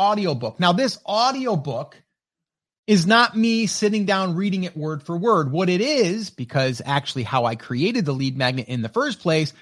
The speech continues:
was we took some of our workshops that we've done in the past, our web classes, and we went ahead and had those edited into the email list building playbook and then built on from that.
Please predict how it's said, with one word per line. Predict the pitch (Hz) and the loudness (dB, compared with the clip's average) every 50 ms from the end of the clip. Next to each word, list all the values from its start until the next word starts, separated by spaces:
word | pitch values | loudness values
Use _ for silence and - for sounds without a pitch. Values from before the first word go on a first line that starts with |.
| - _ _ | -20 _ _
was | 151 151 151 135 127 | -4 -4 -4 -2 0
we | 135 233 277 254 | 0 2 2 2
took | - - 190 180 175 - - - _ _ _ _ _ _ | 2 0 0 0 0 -2 -8 -20 _ _ _ _ _ _
some | - - 202 190 | -2 0 2 2
of | 175 165 156 | 2 2 2
our | 156 151 151 147 143 139 139 - _ _ - | 4 4 4 4 4 2 -2 -8 _ _ -8
workshops | 139 165 247 277 - - - - 151 143 143 - - | -2 0 0 0 -2 -4 -2 0 0 0 -2 -2 -6
that | - - - | -6 -6 -4
we've | 165 160 143 | -4 -4 -2
done | 135 151 143 | -2 -2 -2
in | 143 139 | -2 -4
the | 131 | -4
past, | - 139 139 147 156 - | -2 0 0 0 0 0
our | 135 131 135 | -2 -4 -2
web | 139 170 208 202 - | -2 0 -2 -2 -2
classes, | - 160 135 123 113 120 117 - 165 190 185 - _ _ _ _ _ - | -2 -4 -2 -2 -4 -8 -8 -8 -8 -8 -8 -12 _ _ _ _ _ 0
and | 185 196 202 | 2 4 4
we | 196 202 190 180 151 - _ _ _ | 4 4 2 2 0 -2 _ _ _
went | 160 208 240 226 | -2 0 0 2
ahead | 190 190 202 202 196 | 2 4 4 4 2
and | 175 160 | 2 0
had | 139 139 175 180 185 165 | 0 0 0 0 0 0
those | 165 180 165 151 - - | 0 -2 -2 -4 -4 -2
edited | 151 160 170 156 156 156 147 - | 0 0 2 2 2 0 0 2
into | - 208 240 240 180 - - - 160 156 | 2 2 2 2 0 -4 -4 -4 -4 -4
the | 139 147 139 156 | -4 -4 -4 -4
email | 151 147 147 143 139 | -4 -4 -4 -6 -6
list | 135 135 120 - - | -8 -8 -10 -12 -12
building | 131 123 117 131 135 117 _ - | -12 -10 -10 -10 -12 -12 _ -12
playbook | 214 226 170 117 110 117 - _ | -10 -10 -10 -10 -12 -14 -12 _
and | - 175 175 170 175 | 0 2 4 4 6
then | 202 208 196 190 185 185 175 - _ - 147 131 - | 4 4 4 2 2 0 -2 -4 _ -8 -8 -2 2
built | 202 214 202 196 - - | 2 2 2 2 -2 -10
on | - 123 127 120 120 117 110 113 _ _ _ _ _ _ | -12 -10 -10 -8 -8 -10 -10 -12 _ _ _ _ _ _
from | - 151 135 131 147 | -2 0 0 2 2
that. | 175 151 113 92 | 2 2 0 -2